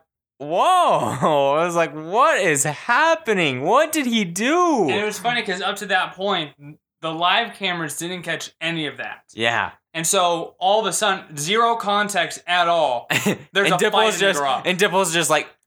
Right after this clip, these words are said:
Speaker 1: wailing on him.
Speaker 2: Yeah, we, we have zero
Speaker 1: Not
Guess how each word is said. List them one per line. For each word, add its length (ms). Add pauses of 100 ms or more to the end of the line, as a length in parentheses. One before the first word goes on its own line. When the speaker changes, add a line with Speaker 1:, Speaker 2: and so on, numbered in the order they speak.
(180)
Speaker 1:
wailing 520
on 240
him. 200
Speaker 2:
Yeah, 260
we, 220
we 260
have 220
zero 320
Speaker 1:
Not 220